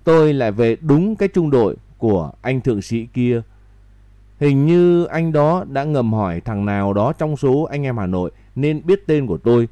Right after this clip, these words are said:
và đưa tôi về trung đội của anh ấy, rồi từ trung đội chia tiếp về các tiểu đội.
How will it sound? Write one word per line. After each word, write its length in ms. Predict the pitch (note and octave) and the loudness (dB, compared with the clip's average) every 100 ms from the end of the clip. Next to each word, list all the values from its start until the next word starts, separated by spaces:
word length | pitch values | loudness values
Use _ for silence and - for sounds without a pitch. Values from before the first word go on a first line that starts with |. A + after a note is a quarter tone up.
| _ - - | _ -20 -4
và 260 | A#2+ B2+ | -2 -2
đưa 220 | E3+ E3 E3+ | 2 2 2
tôi 220 | E3+ D#3 | 2 2
về 160 | B2 | 2
trung 140 | A2 C#3+ | 0 0
đội 140 | A#2+ | 0
của 100 | F2+ | -2
anh 180 | F#2 B2 | -6 -2
ấy, 200 | A2 C#3 - - _ | -2 -4 -10 -20 _
rồi 340 | G#2 C#3 C3+ C3+ C#3 | 0 4 6 4 4
từ 180 | C#3 | 2
trung 220 | C3 F3 D#3+ | 2 -2 0
đội 260 | B2 D#2 - | 0 0 -4
chia 160 | E3 E3 | 0 0
tiếp 260 | G3 G#3 | 2 0
về 240 | C3 G#2+ F2+ | 0 -2 -2
các 200 | D3+ D3 | -6 -2
tiểu 120 | G2 | 0
đội. 220 | F2 D#2+ | 0 -4